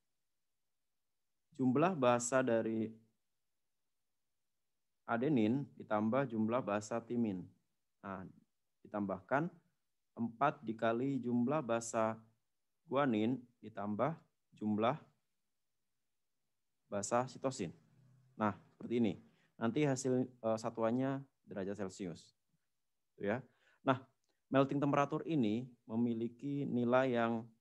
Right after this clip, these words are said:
optimum saat dengan kisarannya nilainya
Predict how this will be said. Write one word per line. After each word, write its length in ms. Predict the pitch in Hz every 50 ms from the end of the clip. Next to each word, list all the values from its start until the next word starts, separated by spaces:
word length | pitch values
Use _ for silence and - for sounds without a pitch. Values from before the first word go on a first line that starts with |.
| _ _
optimum 560 | - - - - 143 123 107 101 101 113 131 139 - _ _ _ _ _ _ _ _ _ _ _ _ _ _ _ _ _ _ _ _ _ _
saat 400 | - - 107 82 67 98 131 139 - - _ _ _ _ _ _ _ _ _ _ _ _ _ _ _ _
dengan 240 | - 107 107 107 107
kisarannya 640 | 110 - - 117 113 113 117 117 120 123 131 135
nilainya 480 | 131 123 113 113 110 117 127 127 127 120